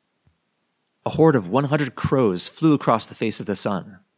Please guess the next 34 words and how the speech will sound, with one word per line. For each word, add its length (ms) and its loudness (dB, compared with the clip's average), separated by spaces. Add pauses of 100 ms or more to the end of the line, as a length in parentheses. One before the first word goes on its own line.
(840)
Then 160 -2
in 60 -2
the 100 -2
opposite 340 0
direction, 520 -6 (180)
above 220 0
the 80 -2
campground 420 -4
appeared 320 -2
a 80 2
magnificent 760 -2
rainbow, 520 -4 (400)
and 280 0
lightning 320 2
flashed 400 -4
through 120 -4
it. 240 -12 (680)
Rainbows 480 2
and 140 -2
lightning! 500 -2 (840)
I 60 -8
felt 160 -2
like 140 0
I 60 4
was 160 2
witnessing 360 -4
a 60 -8
clash 360 -4
between 300 -8
positive 440 -2
and 100 -4
negative 380 -4
primordial 520 0
forces. 600 -6